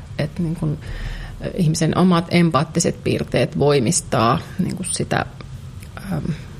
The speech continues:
kun muista sekä ihmisistä että koirista nähtyä tunne-, tunnetilaa, että miten sitä arvioidaan. Että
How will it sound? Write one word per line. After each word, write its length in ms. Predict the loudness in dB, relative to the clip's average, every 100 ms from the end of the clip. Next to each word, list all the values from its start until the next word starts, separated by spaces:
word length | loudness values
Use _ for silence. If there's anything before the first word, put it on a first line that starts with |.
| -4
kun 140 | 0
muista 400 | 2 2 2 0 -2 -8 -4
sekä 300 | 0 2 4
ihmisistä 540 | 4 4 2 0 -2
että 240 | -2 -2 -2
koirista 500 | 2 2 2 2 2
nähtyä 440 | 0 0 0 2
tunne-, 360 | 2 2 0 -4 -12 -14 -8 0
tunnetilaa, 720 | 2 2 -2 -2 0 2 2
että 220 | 0 0
miten 240 | 0 0 0
sitä 260 | 0 -2 0
arvioidaan. 760 | 0 0 -2 -2 0 -2 -2
Että 200 | -4 -4